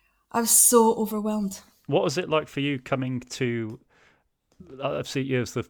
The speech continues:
Speaker 2: the fourth film, The Goblet of Fire, that you came in on.
Speaker 1: Yeah.
Speaker 2: What was that like for you? Was it like joining a new school? Did you,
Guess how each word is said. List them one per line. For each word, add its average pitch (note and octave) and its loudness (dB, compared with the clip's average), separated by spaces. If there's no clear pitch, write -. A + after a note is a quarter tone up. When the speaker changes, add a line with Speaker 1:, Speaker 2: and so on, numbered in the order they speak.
Speaker 2:
the A#2 -8
fourth A#2 0
film, A2+ 0
The G2+ -6
Goblet G2 -4
of - -16
Fire, G#2+ -2
that G#2 -6
you G2+ -6
came G2 -8
in G#2+ -10
on. - -16
Speaker 1:
Yeah. F#3+ -6
Speaker 2:
What C3+ 0
was - -6
that C3+ -2
like A#2+ 0
for - -8
you? A#2+ 0
Was F#2+ -8
it A2 -8
like G#2 -6
joining A2 -6
a A2 -6
new A2 -4
school? B2 -6
Did B2 -12
you, B2 -4